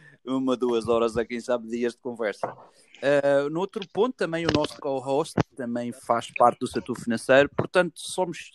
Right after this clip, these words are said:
resta a mim que, como farmacêutico, vou estar, ehm,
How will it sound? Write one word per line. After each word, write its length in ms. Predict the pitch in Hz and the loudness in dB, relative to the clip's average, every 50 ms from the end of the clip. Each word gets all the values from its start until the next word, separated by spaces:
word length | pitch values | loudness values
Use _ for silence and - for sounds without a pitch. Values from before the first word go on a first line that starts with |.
| 147 147 151 | -12 -4 0
resta 340 | 175 175 165 - - 175 170 | 0 0 0 2 4 4 4
a 40 | 170 | 4
mim 380 | 175 185 190 196 196 196 170 - - | 2 -2 -4 -4 -6 -6 -8 -10 -10
que, 140 | - 170 - | -10 -10 -2
como 200 | - 170 156 156 | -2 -2 0 0
farmacêutico, 720 | - - 143 143 143 139 - - 135 - - 143 135 - | -2 -2 0 2 2 0 0 -2 -4 -2 -4 -8 -8 -4
vou 100 | 139 151 | -2 -2
estar, 400 | - - - - 135 135 127 127 - _ - - - - _ - | -2 0 4 6 6 6 6 4 -2 _ -20 -20 -20 -20 _ -2
ehm, 640 | - 127 127 123 123 123 120 117 120 120 117 113 113 | 2 4 4 6 6 4 4 4 2 2 0 0 -2